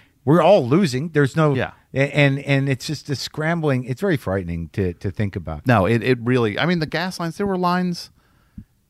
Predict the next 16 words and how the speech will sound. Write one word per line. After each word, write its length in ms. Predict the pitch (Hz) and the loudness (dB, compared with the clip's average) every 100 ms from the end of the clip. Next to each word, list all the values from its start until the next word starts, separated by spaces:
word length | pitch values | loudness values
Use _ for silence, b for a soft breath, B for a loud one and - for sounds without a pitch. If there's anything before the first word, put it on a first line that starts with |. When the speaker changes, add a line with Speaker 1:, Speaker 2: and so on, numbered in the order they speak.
| _ _ _ - | _ _ _ -6
Speaker 2:
two 160 | 220 | -2
miles 420 | 208 202 196 185 185 | -2 -2 -6 -8 -10
long 440 | 185 185 165 120 - | -10 -8 -10 -12 -8
on 180 | 147 156 | -6 -4
the 80 | |
highway 520 | 147 165 165 151 139 113 | -2 -2 0 0 -2 -6
for, 320 | _ - 123 113 123 | _ -4 -4 -6 -14
for 200 | - 139 | -8 -8
gas, 640 | 127 147 135 117 - - _ _ _ _ _ _ | -4 -4 -6 -10 -16 -20 _ _ _ _ _ _
for 100 | 143 | -12
people 320 | - 156 156 | -6 -4 -4
waiting 320 | 135 143 139 131 | -4 -4 -4 -8
to 80 | |
just 220 | 139 143 - | -8 -10 -6
get 200 | 135 - | -8 -6
gas. 560 | 139 131 113 107 - | -6 -4 -8 -12 -20